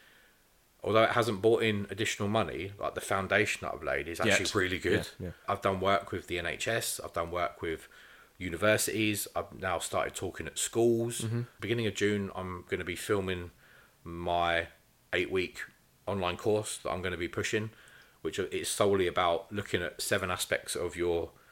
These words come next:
Speaker 1: of your life that make you aware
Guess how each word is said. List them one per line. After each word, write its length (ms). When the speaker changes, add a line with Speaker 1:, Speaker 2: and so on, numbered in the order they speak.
Speaker 1:
of 120
your 140
life 400
that 400
make 300
you 240
aware 540